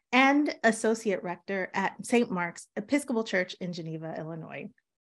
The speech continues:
She received her B A in biblical languages from Oklahoma Baptist University and an M div and P H D in New Testament from Princeton Theological Seminary. In addition to teaching, preaching, and writing,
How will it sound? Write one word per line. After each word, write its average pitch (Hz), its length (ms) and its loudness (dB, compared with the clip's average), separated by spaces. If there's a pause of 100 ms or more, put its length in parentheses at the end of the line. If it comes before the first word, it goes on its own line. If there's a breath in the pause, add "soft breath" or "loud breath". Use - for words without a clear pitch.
(160)
She 208 160 -2
received 214 540 -2
her 175 200 -2
B 170 260 -4
A 175 280 -8
in 170 200 -6
biblical 175 480 -6
languages 190 640 -4 (260 loud breath)
from 185 160 -4
Oklahoma 233 500 4
Baptist 208 480 -6
University 165 680 -8 (480 soft breath)
and 196 180 0
an 202 140 2
M 208 240 0
div 226 420 2
and 185 140 -4
P - 140 -8
H 196 200 -6
D 190 140 0
in 175 100 -2
New 170 140 -6
Testament 262 580 -2
from 214 220 0
Princeton 240 500 0
Theological 175 540 -4
Seminary. 180 580 -10 (640 soft breath)
In 208 120 4
addition 220 580 6
to 165 260 -4
teaching, 247 600 0 (260 soft breath)
preaching, 254 720 0
and 170 260 -4
writing, 185 460 -2